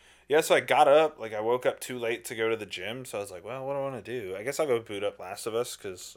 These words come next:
I wasn't sure I'd get to play it again this week." <laughs> And, uh, got to a big story beat, and I was just like, "Ooh, now I gotta go to work.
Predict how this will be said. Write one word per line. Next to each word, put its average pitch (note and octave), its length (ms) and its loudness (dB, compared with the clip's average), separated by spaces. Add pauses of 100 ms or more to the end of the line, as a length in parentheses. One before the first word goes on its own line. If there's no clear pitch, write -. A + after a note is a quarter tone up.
I G2+ 140 -6
wasn't G2+ 260 -8
sure G2 180 -8
I'd F#2+ 120 -12
get G2+ 100 -12
to - 60 -16
play D3 240 -2
it B2+ 40 -2
again G2 360 -8
this - 200 -16
week." G#2 340 -16
<laughs> - 1160 -18
And, D3+ 340 -4
uh, A2 280 2
got C3+ 300 4
to C3+ 200 0
a A2 60 -4
big A#2+ 320 -2
story A#2 380 0
beat, A2+ 360 -8 (920)
and G#2 100 -6
I G#2+ 100 0
was G2+ 140 -4
just - 240 -8
like, G2+ 400 0 (240)
"Ooh, D3 200 -12 (240)
now B2+ 120 -8
I B2+ 60 -6
gotta G#2 120 -6
go G#2 100 -6
to F#2+ 60 -8
work. G#2+ 460 -8